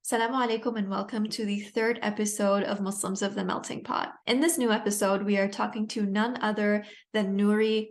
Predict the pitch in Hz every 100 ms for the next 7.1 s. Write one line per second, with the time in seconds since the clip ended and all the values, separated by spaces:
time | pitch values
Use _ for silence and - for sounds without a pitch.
0 | - - 196 190 196 202 214 226 202 208
1 | 202 214 233 285 285 202 - 262 - _
2 | - - 220 220 220 - 247 285 - 214
3 | 220 214 196 196 190 202 196 202 196 202
4 | 214 208 196 214 247 220 226 - - -
5 | 220 220 226 247 269 208 208 214 226 208
6 | 185 185 214 202 190 196 214 196 190 196